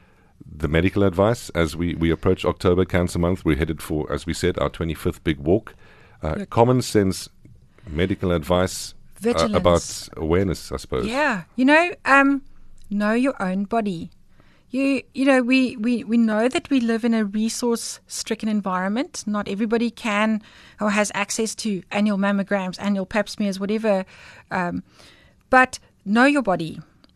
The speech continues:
Speaker 2: and respond to anything that changes. So for, for women, pick a day. I mean, I want to say payday, but that's probably not the best day. <laughs>
Speaker 1: The
Speaker 2: Pick
Speaker 1: days
Speaker 2: a
Speaker 1: that,
Speaker 2: day.
Speaker 1: <laughs> the, the days leading up to payday when you've got nothing to do. <laughs>
Speaker 2: Exactly.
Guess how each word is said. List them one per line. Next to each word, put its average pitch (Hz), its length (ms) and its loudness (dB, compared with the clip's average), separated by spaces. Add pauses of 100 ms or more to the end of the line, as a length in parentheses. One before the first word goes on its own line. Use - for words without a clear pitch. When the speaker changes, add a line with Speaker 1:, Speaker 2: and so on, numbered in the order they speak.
Speaker 2:
and 214 200 0
respond 233 480 0
to 226 100 -4
anything 220 400 -2
that 220 160 -6
changes. - 680 -8 (240)
So 262 380 4
for, 294 460 2 (200)
for 392 200 -2
women, 180 460 -2 (460)
pick 302 180 -4
a - 60 0
day. 180 460 -4 (180)
I - 40 -6
mean, 240 160 2
I 233 80 2
want 262 200 4
to 294 60 -4
say 233 160 -2
payday, 214 520 2
but 196 160 -6
that's 214 220 -4
probably 247 400 2
not 208 340 -2 (140)
the 202 80 -4
best 208 320 0
day. 226 340 8
<laughs> - 60 -8 (1800)
Speaker 1:
The 123 60 2
Speaker 2:
Pick - 20 2
Speaker 1:
days - 80 10
Speaker 2:
a 151 40 8
Speaker 1:
that, 392 200 8
Speaker 2:
day. 254 340 6
Speaker 1:
<laughs> - 80 -4
the, - 180 2
the 101 260 -4
days 113 260 4
leading 120 220 4
up 113 80 4
to 110 80 -6
payday 117 220 4
when 117 180 2
you've 110 140 4
got 127 240 6
nothing 135 320 6
to - 80 0
do. 131 180 4
<laughs> 285 160 6
Speaker 2:
Exactly. 247 580 4